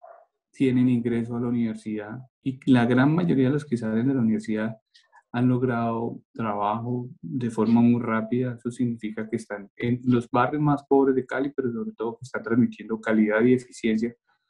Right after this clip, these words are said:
que es lo que a nosotros nos gusta, y el profe reúne todas esas condiciones.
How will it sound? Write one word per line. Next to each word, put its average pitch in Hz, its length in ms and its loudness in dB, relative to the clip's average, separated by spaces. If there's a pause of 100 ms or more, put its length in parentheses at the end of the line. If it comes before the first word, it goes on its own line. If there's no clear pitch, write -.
(240)
que - 120 0
es 117 60 6
lo 113 100 6
que 117 100 -2
a - 20 4
nosotros 107 340 -2
nos 110 160 0
gusta, 151 340 -4
y 123 80 2
el 110 120 -4
profe 123 360 -4 (300)
reúne 120 340 -2
todas 131 260 0
esas 127 140 -4
condiciones. 107 520 -8